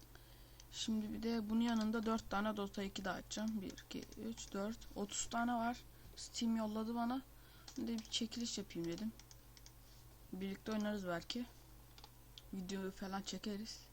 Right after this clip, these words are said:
Hayranlarla Dota iki diye. İşte, e, Warfare üç var. Şimdi şuradan nasıl katılacağınızı göstermeniz için bir şey açayım. Da şurada varmış. Açayım şunu direkt.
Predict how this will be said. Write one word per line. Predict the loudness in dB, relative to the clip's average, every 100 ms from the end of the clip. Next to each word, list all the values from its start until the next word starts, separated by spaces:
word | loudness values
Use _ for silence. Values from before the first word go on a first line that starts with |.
| -18 -20 -18 -18 -18 -18 -18 -18 -18 -16 -4
Hayranlarla | -2 0 0 0 -2 -2 -4
Dota | -4 -4
iki | -6 -4
diye. | -2 -2 -4 -8 -16 -16 -16 -16 -18 -18 -18 -18 -16 -16 -16 -18 -16
İşte, | -14 -8 -2 2 2 0 -6 -4
e, | 0 0 -2 -10 -18 -6
Warfare | 0 2 2 2 2
üç | 2 -2
var. | -2 -2 -6 -14 -16 -14 -14 -14 -6
Şimdi | -2
şuradan | 0 2 4
nasıl | 4 2
katılacağınızı | 0 -2 -4 -2 0 2 0 -2
göstermeniz | -2 -2 -2 0 0 -2
için | -4 -4 -2
bir | -4 -6 -12 -18 -18 -18 -18 -18 -16 -16 -16 -12
şey | -8 -4 -4
açayım. | -4 -4 -4 -8 -14 -16 -16 -12 -8
Da |
şurada | -6 -6 -4 -4
varmış. | -4 -4 -6 -10 -12 -14 -14 -16 -14 -14 -14 -16 -16 -16 -12
Açayım | -6 -6
şunu | -4 -6
direkt. | -4 -4 -6